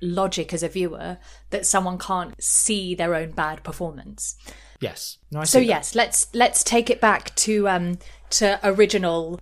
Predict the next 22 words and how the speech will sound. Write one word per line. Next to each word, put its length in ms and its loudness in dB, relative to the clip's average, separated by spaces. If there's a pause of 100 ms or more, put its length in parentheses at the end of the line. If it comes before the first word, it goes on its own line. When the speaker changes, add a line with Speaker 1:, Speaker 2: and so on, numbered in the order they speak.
Speaker 1:
decorum 840 6
Speaker 2:
Oh, 100 -2 (120)
yes. 120 2
Speaker 1:
based 500 4
O 200 8
G 540 -2 (460)
Countess 840 -4
Luann. 440 -2 (200)
Speaker 2:
I 120 6
would 200 4
say 500 0
that 420 -2
the 120 -6
decorum 680 -2
Countess 500 -8
Luann 500 -8
is 140 -10
probably 460 -8
the, 380 -8
the 100 -10
dominant 680 -6 (160)
avatar 640 -8